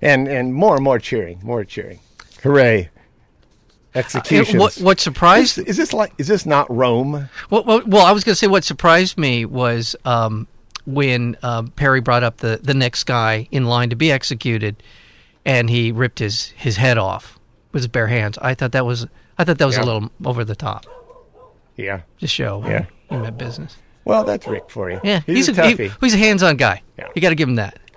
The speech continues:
Speaker 1: He frightens me more than George Bush frightened me
Speaker 2: Yeah.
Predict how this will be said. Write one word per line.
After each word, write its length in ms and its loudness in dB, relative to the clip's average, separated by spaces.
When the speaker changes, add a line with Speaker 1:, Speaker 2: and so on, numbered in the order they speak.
Speaker 1:
He 100 -4
frightens 400 -4
me 160 -4
more 340 0
than 320 -4
George 320 -2
Bush 340 -2
frightened 540 -12
me 140 -14
Speaker 2:
Yeah. 200 -2